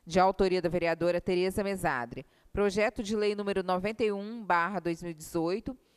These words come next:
que institui os barcos de pesca artesanal que permanecerem nas areias das praias do município de Anchieta como parte da cultura local, de autoria do vereador Alexandre Assad. E também, em primeira discussão, projeto de lei número noventa e cinco barra dois mil e dezoito,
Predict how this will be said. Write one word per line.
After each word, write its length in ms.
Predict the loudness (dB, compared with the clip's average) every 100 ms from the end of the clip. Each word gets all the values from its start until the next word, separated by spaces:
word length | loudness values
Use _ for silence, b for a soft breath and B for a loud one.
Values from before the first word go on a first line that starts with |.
| b b
que 120 | -6
institui 440 | -2 -2 -2 -2
os 100 | -2
barcos 380 | 0 0 0 -8
de 120 | -8
pesca 460 | -2 0 0 -2 -6
artesanal 760 | -6 -4 -2 -2 0 0 0 -4 b b
que 120 | -10 0
permanecerem 840 | 0 0 -4 -4 0 0 0 -2
nas 220 | -2 0
areias 440 | 0 2 0 0
das 240 | -2 -4 -4
praias 540 | -2 0 2 0 -4
do 80 | -4
município 500 | -6 -8 -6 -6 -2
de 80 | -2
Anchieta 640 | -2 -2 -2 -2 -4 -8 b b b
como 240 | 0 0 0
parte 500 | 2 2 0 -4 -2
da 120 | -2
cultura 420 | -2 -2 0 0
local, 580 | 0 0 0 0 0 -4 _ b b b
de 140 | 0 4
autoria 280 | 4 4 2
do 80 |
vereador 440 | 0 0 0 2 2
Alexandre 480 | 0 0 -2 -2 -6
Assad. 540 | -2 -2 -2 -6 -12 -18 _ _ _ _ _ _ _ _ -10
E 260 | -8 -6 -2
também, 300 | 0 0 0
em 40 |
primeira 340 | -2 0 0
discussão, 420 | -2 -6 0 0 2
projeto 460 | -2 0 -2 -2
de 120 | -4
lei 160 | -2 -2
número 260 | -2 -2 0
noventa 340 | 0 -2 -4
e 60 | -6
cinco 340 | -6 -6 -2
barra 300 | 0 0 0
dois 200 | -2 -4
mil 80 | -8
e 40 |
dezoito, 580 | -10 -2 0 0 -4